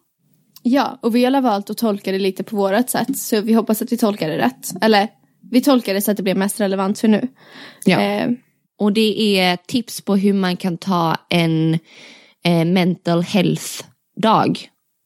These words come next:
Speaker 2: Eller vad man kan göra för sig själv på en mental health-dag.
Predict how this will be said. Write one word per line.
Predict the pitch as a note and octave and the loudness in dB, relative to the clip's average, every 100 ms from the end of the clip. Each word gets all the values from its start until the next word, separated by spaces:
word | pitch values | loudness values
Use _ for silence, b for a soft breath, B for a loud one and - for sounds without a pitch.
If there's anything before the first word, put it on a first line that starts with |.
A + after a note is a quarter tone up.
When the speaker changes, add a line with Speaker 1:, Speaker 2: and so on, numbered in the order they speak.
| _ _ - | _ _ -2
Speaker 2:
Eller | G3 G3 | 2 4
vad | G3 F#3+ | 2 0
man | F#3 | -2
kan | G3+ | -2
göra | G3 F#3 D#3+ G3 | 0 0 0 -2
för | G3 | -4
sig | F3+ F3+ | -4 0
själv | G3+ F3+ E3+ | 2 2 -2
på | F3+ F#3 D#3+ - | -6 -2 -2 0
en | E3 D#3 | -2 0
mental | - D#3 - D#3 D#3 | 0 0 0 -2 0
health-dag. | E3+ C#3+ - - - E3 - - | 0 0 -4 -12 0 0 0 -6